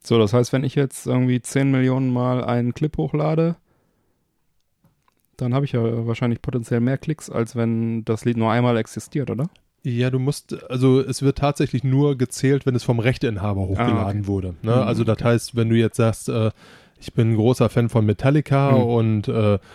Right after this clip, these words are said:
Speaker 2: sing das Lied Nothing Else Matters, äh, selbst,
Speaker 1: <laughs>
Speaker 2: äh,
Speaker 1: Ne, oder, oder mach einfach,
Speaker 2: ne, oder
Speaker 1: lass es laufen, irgendwie, keine Ahnung. Okay, das muss
Speaker 2: ne?
Speaker 1: selber vom Rechteinhaber
Speaker 2: Richtig,
Speaker 1: vor-
Speaker 2: ne? Es muss vom
Speaker 1: Verstehe.
Speaker 2: Rechteinhaber hochgeladen werden und dann wird's
Speaker 1: Ja.
Speaker 2: gezählt.
Speaker 1: Okay.
Speaker 2: Und, äh,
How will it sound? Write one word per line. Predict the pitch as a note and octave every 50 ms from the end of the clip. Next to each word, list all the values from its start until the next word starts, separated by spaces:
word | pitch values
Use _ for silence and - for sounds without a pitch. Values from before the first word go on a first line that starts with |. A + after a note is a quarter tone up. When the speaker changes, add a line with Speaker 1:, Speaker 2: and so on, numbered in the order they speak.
| - - - - _ _
Speaker 2:
sing | - A2 G2+ F#2+ A2+ B2 C#3+ D3 C3+
das | B2 A#2 G#2+ -
Lied | A#2+ A2+ A#2 A#2+ A#2 A#2 A2+ G#2+ -
Nothing | A2 A2+ A2+ - C3 A#2+ A#2
Else | G#2+ G#2+ G#2 G2 A2
Matters, | A2 A#2 A#2+ A#2 A2+ G#2+ G#2+ G2+ - - - - - -
äh, | C3+ B2 A#2 A2 G#2 G2 G#2+ G#2+ G#2+ A2
selbst, | A#2 A2 G#2 G2+ G2+ A2+ A2 A#2 A#2 A#2 A2+ - - E3+ - - -
Speaker 1:
<laughs> |
Speaker 2:
äh, | D3 A#2 G#2+ A2+ A#2 A2+ A#2 A#2 A#2 A#2+ - - - - - -
Speaker 1:
Ne, | B2+ C#3
oder, | C#3 A#2+ A#2 A2 G#2+ A2 B2 A#2+
oder | A#2 A2 G#2+
mach | A2+ A2+ -
einfach, | C#3+ C3 A2 - B2 A2+ G2+ B2
Speaker 2:
ne, | B2+ C3+ C#3+ D3
oder | C#3+ C3+ C3 B2+ A#2 A2+
Speaker 1:
lass | A2+ A2 A2 G#2+
es | G#2+
laufen, | A#2 A2+ A2+ C3 C#3 C#3 D#3+ D#3 D3
irgendwie, | C#3 C3+ C3+ C3+ B2+
keine | - - B2+ B2+
Ahnung. | B2 B2 B2 B2+
Okay, | A#2+ - B2+
das | A2+ G#2+ -
muss | C3 B2
Speaker 2:
ne? | B2+ C3+
Speaker 1:
selber | A#2 A2+ A2+ A2
vom | - A2+
Rechteinhaber | G#2 G#2 - - A#2 A#2+ G#2 G2 F#2+
Speaker 2:
Richtig, | F#2+ F2+
Speaker 1:
vor- | - A#2+ C3
Speaker 2:
ne? | D3
Es | D#3+ D3 - -
muss | C#3+ C#3+
vom | - C#3
Speaker 1:
Verstehe. | B2 A#2 D#3 G3+
Speaker 2:
Rechteinhaber | G3 D#3+ B2 A#2+ A#2 A#2 A2+ G#2+
hochgeladen | A#2+ C#3+ - - B2 B2 B2+ C3+ B2+ B2 A#2
werden | A#2+ B2 B2 A#2 A#2 A2+ _ _ _ -
und | - C3+ G2+
dann | G#2+ G#2 G#2+ G#2
wird's | G#2+ G2+ G2 -
Speaker 1:
Ja. | - G#2+
Speaker 2:
gezählt. | - - - G2 F#2+ F2 - - - - - -
Speaker 1:
Okay. | - - - E3+ - - _ _ _ _ _ _ _ _ _ - - - - -
Speaker 2:
Und, | C#3 A2+ A2 G#2+ G#2+ G#2 G#2 G2+ -
äh, | - - A#2+